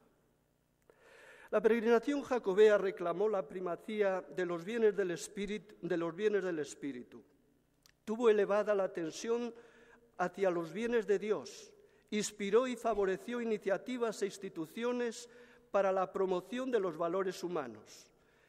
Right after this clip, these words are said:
y sigue siendo una luz para todos aquellos que están preocupados por un auténtico humanismo y futuro de Europa, a fin de que sepan descubrir, apreciar y defender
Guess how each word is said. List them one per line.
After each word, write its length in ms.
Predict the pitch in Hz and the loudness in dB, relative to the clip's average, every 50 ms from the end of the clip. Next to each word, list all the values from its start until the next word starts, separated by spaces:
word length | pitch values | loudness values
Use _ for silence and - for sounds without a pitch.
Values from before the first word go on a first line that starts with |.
| _ _ - | _ _ -10
y 120 | 180 180 | -8 -6
sigue 360 | - - - 233 208 220 190 | -4 -4 -4 0 2 2 2
siendo 540 | - - - 214 214 202 202 208 196 180 175 | 2 0 -2 2 2 2 2 2 0 -2 -2
una 260 | 180 202 208 190 170 | -2 -2 -2 -4 -4
luz 240 | 165 202 233 233 - - - - - - _ _ _ _ _ - | -4 -6 -6 -8 -10 -14 -20 -20 -20 -20 _ _ _ _ _ -2
para 300 | 185 180 180 175 180 - | 0 0 0 0 -2 -2
todos 340 | 277 277 269 247 202 - 214 | -4 -2 -2 -4 -4 -4 -4
aquellos 640 | 190 - - 151 139 127 127 127 127 123 - - | -4 -4 -4 -6 -6 -6 -8 -10 -12 -14 -14 -12
que 80 | - 165 | -10 -10
están 360 | 147 - - 214 208 208 196 | -10 -6 -4 -2 -2 -2 -2
preocupados 840 | - 196 185 165 147 156 139 - 175 185 190 185 196 185 185 - - - - - - - _ _ | -4 -6 -6 -6 -6 -10 -10 -6 -4 -4 -4 -4 -8 -10 -12 -16 -20 -20 -20 -20 -20 -20 _ _
por 140 | - 180 185 | -4 -2 -2
un 160 | 233 233 240 | 0 0 0
auténtico 800 | 226 208 190 185 - - 240 247 240 233 - - 220 - - 196 | 0 -2 -2 -4 -8 -6 -6 -6 -4 -6 -8 -10 -8 -2 0 2
humanismo 1080 | 185 185 180 170 175 185 226 277 269 226 262 254 247 240 233 214 - - - - - - | 2 2 0 -2 -2 -2 -2 -4 -4 -6 -6 -6 -4 -4 -6 -8 -10 -12 -20 -20 -12 -8
y 100 | 208 196 | -6 -6
futuro 840 | 190 - - 180 175 - - 247 262 247 254 247 240 233 220 - - - - | -6 -4 -4 -6 -6 -4 -4 -4 -4 -2 -2 -4 -4 -4 -6 -10 -14 -8 -2
de 120 | 165 180 | 0 0
Europa, 480 | 190 208 220 226 196 - - 123 110 - - - - - - - _ _ - - _ | 2 4 2 2 0 -2 -6 -14 -14 -16 -20 -20 -20 -20 -20 -20 _ _ -20 -12 _
a 120 | - 165 - | -8 -8 -6
fin 280 | - 220 226 220 220 | -4 -2 -2 0 0
de 140 | 202 190 - | 0 -2 -2
que 100 | - 160 | -4 -8
sepan 420 | - - 214 196 - 185 180 185 | -2 0 0 0 0 0 -2 0
descubrir, 720 | 185 220 220 - - 202 180 165 190 190 170 147 - - - - | 0 0 -2 -2 -4 -8 -6 -4 -4 -2 -4 -4 -6 -10 -8 -4
apreciar 640 | 165 160 156 - 156 160 147 - - 196 190 185 185 | -2 -2 -2 -2 -6 -8 -6 -4 -2 0 0 2 2
y 60 | 170 | 0
defender 640 | 160 160 - - 135 135 131 131 165 208 226 - | -2 -4 -6 -6 -8 -8 -6 -4 -4 -4 -4 -6